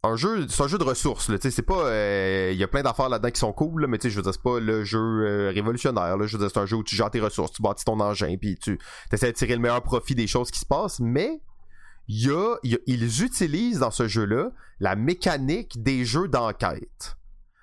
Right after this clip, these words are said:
Euh, comme principalement Unlock. Ça veut dire que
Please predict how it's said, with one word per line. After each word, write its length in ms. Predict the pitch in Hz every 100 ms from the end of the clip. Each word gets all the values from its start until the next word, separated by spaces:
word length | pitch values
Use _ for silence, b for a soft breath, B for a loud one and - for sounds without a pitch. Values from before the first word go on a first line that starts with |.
| b b b b -
Euh, 320 | 92 90 90
comme 380 | - 143 147 117
principalement 680 | - 131 120 - 113 160 -
Unlock. 580 | 135 117 85 - - -
Ça 180 | - 117
veut 100 | 107
dire 220 | 208 277
que 420 | - 165 202 226